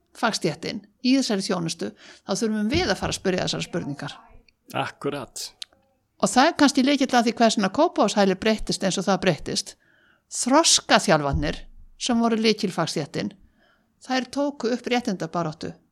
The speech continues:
Speaker 1: fyrir sína notendur. Býtu, er það af því að þroskaþjálfar séu svona miklu göfugri heldur en við? Nei, það er bara vegna þess að sú stétt, sú fagstétt var til bara inn í þessu.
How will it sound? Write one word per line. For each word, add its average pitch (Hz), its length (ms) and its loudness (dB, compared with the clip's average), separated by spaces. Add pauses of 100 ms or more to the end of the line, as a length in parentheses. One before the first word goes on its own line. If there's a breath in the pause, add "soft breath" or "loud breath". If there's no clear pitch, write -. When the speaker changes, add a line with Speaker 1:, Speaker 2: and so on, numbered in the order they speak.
(240)
Speaker 1:
fyrir 208 240 0
sína 180 280 -2
notendur. 175 540 -6 (1120)
Býtu, 220 240 2
er 220 80 6
það 233 140 6
af 226 80 2
því 220 100 4
að 208 140 4
þroskaþjálfar 262 520 2
séu 233 180 0
svona 226 160 -2
miklu 277 320 0
göfugri 233 520 4
heldur 202 300 2
en 208 80 0
við? 180 240 0 (960 soft breath)
Nei, 226 640 -2
það 240 140 -2
er 233 80 -8
bara 226 180 -2
vegna 220 300 -4
þess 196 120 -6
að 185 60 -4
sú 247 240 -2
stétt, - 480 -6
sú 262 200 -2
fagstétt 247 460 -4
var 226 220 0
til 302 400 0 (640)
bara 277 340 4
inn 262 160 8
í 202 80 4
þessu. - 400 2